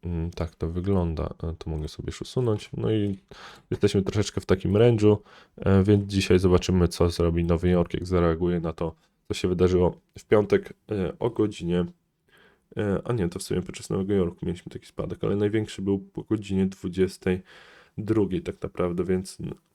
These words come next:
Nowy Jork jeszcze na to nie zareagował. C M E w ogóle na Bitcoinie, no, też tego nie zareagował, więc bardzo możliwe, że, e, zobaczymy zjazd, na przykład jak Bitcoin pójdzie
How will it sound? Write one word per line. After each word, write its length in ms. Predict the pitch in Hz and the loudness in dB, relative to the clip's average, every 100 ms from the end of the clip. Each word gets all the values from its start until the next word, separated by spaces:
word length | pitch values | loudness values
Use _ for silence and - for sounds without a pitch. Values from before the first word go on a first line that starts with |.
| - - - _ _ | -20 -20 -20 _ _
Nowy 240 | 113 107 104 | -2 4 4
Jork 200 | 95 - | 4 2
jeszcze 220 | 95 95 | -2 0
na 100 | 95 | 0
to 80 | 95 | 0
nie 60 | |
zareagował. 540 | 95 104 113 123 123 104 | 2 2 4 6 6 4
C 220 | - 135 | 2 0
M 220 | 113 117 | 0 2
E 120 | 117 | 2
w 60 | 101 | 2
ogóle 320 | 95 101 95 | 4 6 6
na 120 | 98 | 4
Bitcoinie, 560 | 95 98 - 95 95 90 - | 2 0 2 4 4 2 -2
no, 220 | - 98 95 | -6 0 2
też 240 | 107 92 | 2 0
tego 340 | 95 95 90 - | 0 0 0 -2
nie 120 | - 101 | -6 0
zareagował, 560 | 101 101 101 123 117 | 2 2 4 4 4
więc 220 | 98 98 | 4 0
bardzo 360 | 95 101 98 95 | 2 2 2 2
możliwe, 440 | 95 92 92 92 | 0 0 -2 0
że, 240 | 87 85 85 - - - _ - | 0 0 -2 -6 -20 -20 _ -4
e, 340 | 92 90 87 85 - | 0 2 2 -2 -10
zobaczymy 600 | - 95 95 - 90 87 87 _ | 0 2 2 2 2 2 0 _
zjazd, 480 | - 95 98 90 - | -6 0 4 4 2
na 100 | 90 | -4
przykład 400 | 85 - - 87 | -4 -6 -2 -2
jak 140 | 85 90 | -4 -4
Bitcoin 300 | 92 - 87 | -6 -2 -2
pójdzie 360 | - 90 90 | -2 0 0